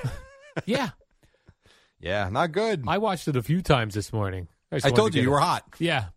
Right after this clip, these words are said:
Speaker 2: I did it in slow motion instant replay.
Speaker 1: Of course you did.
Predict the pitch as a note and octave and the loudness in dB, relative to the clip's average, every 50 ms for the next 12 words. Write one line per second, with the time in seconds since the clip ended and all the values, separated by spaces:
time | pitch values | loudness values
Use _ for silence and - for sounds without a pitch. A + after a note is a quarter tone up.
0 | _ - - _ _ _ _ - D3+ B2+ A#2 - - F3 D#3+ D#3 D3+ C#3+ B2+ - | _ -20 -20 _ _ _ _ 0 0 0 0 2 0 0 2 2 0 -2 -4 -6
1 | - - D3+ D3+ D3+ D3 D3 C#3+ C#3 C3+ - C#3 C3+ C#3 C#3 A#2 - - C3+ A#2+ | -4 -2 0 0 0 2 0 -2 -2 -2 -2 -2 -2 0 -2 -4 -2 -4 -2 -2
2 | C3 C#3 B2+ - A#2+ F#2 F2 E2 - _ _ _ - E2 E2 - - D2+ - - | -2 -4 -2 -2 -4 -4 -4 -10 -14 _ _ _ -14 -12 -12 -12 -14 -18 -20 -20